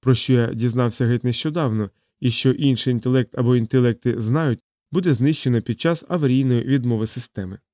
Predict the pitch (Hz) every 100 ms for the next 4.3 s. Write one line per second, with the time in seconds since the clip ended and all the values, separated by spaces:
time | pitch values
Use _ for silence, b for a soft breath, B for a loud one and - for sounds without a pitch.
0 | _ _ _ _ 139 131 131 113 127 170
1 | - 110 123 117 123 117 123 120 120 -
2 | 117 120 117 - 120 175 - 104 - _
3 | 170 - 147 131 117 110 127 127 117 117
4 | 120 - 101